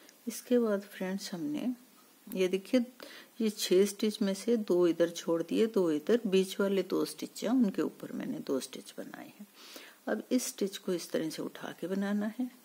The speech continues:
एक, दो, तीन, चार, पाँच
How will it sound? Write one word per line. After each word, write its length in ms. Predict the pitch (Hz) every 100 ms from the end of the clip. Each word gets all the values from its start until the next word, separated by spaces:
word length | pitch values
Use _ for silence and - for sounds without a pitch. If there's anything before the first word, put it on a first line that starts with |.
| -
एक, 500 | 190 170 196 240 - - - _ _ _ - - - - - - - _ _ - _ - - - _ _ -
दो, 460 | 165 160 147 151 240 - _ - - _ - - _ - - - - - _ - - - - -
तीन, 600 | 185 160 147 147 170 240 - - - - - - _ _ _ - - - _ _ -
चार, 580 | - 180 165 139 143 170 - - - - _ _ _ _ _ - - - _ _ _ - _
पाँच 540 | - 185 127 - -